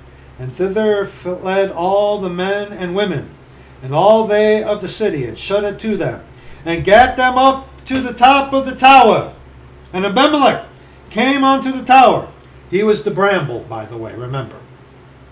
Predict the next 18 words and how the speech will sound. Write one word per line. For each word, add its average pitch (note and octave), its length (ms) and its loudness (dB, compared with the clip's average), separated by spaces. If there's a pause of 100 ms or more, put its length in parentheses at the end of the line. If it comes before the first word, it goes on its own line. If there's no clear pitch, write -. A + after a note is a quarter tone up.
(760)
And D#3+ 160 -8
fought A#3 260 4
against A#3+ 360 -2
it, - 160 -12 (480)
and D#3 120 -6
went A#3+ 180 2
hard C4 380 6
unto B3 240 -6
the A#3+ 120 -10
door A#3+ 260 2
of B3 60 -2
the A#3+ 60 -8
tower A#3+ 320 0
to A3+ 60 -4
burn A#3+ 260 -2
it A#3 60 -8
with A3+ 140 -8
fire. - 380 0